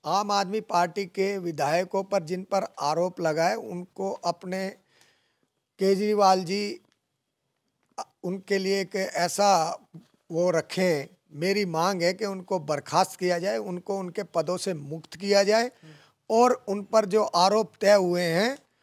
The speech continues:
Speaker 1: या तय होंगे या ये कार्यशैली उनकी है, उसको वो संज्ञान में लेके ये पूरी दिल्ली की जनता के लिए एक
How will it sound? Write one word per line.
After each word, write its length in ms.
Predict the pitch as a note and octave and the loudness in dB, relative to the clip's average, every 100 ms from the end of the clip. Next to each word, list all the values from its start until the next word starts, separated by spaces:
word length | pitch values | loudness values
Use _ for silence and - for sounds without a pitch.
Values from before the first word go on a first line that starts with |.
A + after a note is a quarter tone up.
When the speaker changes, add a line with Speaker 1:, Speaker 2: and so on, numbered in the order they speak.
| _ _ - | _ _ -6
Speaker 1:
या 260 | E3 A3+ A#3+ | 4 6 6
तय 300 | - G3+ A3 | 6 8 8
होंगे 680 | C#3 D#3 F3 F#3 B3 D#4 - _ _ _ - | 6 0 4 8 10 8 0 _ _ _ -8
या 400 | D#3 G3 A#3 B3 | 4 8 8 8
ये 280 | A3+ A3 A3 | 8 6 6
कार्यशैली 880 | G3 F#3 G3 A3 A3 - F#3+ G3+ | 4 4 6 6 4 4 4 4
उनकी 360 | G#3+ G3+ - F#3+ | 2 0 -2 -4
है, 420 | C3+ G3+ A#3 D#4 - _ _ _ - | 0 6 8 6 0 _ _ _ -4
उसको 400 | G3+ - A3 A3 | -4 0 4 6
वो 140 | G#3+ | 6
संज्ञान 520 | G#3+ F3+ F3+ F#3 G#3 | 2 -2 0 2 4
में 160 | A3+ A3 | 4 2
लेके 380 | F3 F3+ - A#3+ D4+ - _ _ _ _ D#3+ | 2 0 4 4 4 -2 _ _ _ _ -4
ये 160 | F3+ | -2
पूरी 340 | A3 A3 A#3 A3+ | 0 0 0 0
दिल्ली 360 | D3+ F#3+ A3 | -2 -2 -2
की 120 | G#3 | -2
जनता 440 | G3+ G3 F#3+ E3+ A#3 | -2 -2 0 4 4
के 180 | A3+ G#3 | 6 2
लिए 240 | F3+ A3 B3+ - G3+ | 4 2 0 -2 2
एक 240 | G3 G3 | 2 2